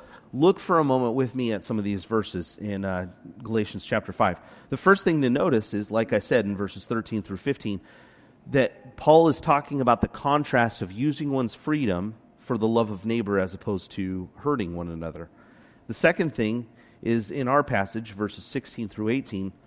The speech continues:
we notice that, um, there's an emphasis on the desires of the flesh being in opposition to the Spirit. The third thing to notice is in verses nineteen through twenty-one,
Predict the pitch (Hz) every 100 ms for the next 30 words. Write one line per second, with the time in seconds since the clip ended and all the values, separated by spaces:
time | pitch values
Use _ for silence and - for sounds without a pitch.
0 | - _ _ 131 131 131 120 - 127 104
1 | - - - 117 101 87 - _ _ _
2 | _ _ _ - 143 135 123 120 156 -
3 | 135 - 117 113 107 101 98 117 123 117
4 | 101 98 - 131 113 - 120 113 101 95
5 | 101 92 87 - 87 90 - 143 123 82
6 | - - - _ _ _ - - _ 117
7 | - 196 185 165 123 104 101 98 107 104
8 | 107 101 120 - 101 113 120 - 110 101
9 | 95 - 139 131 117 127 139 98 117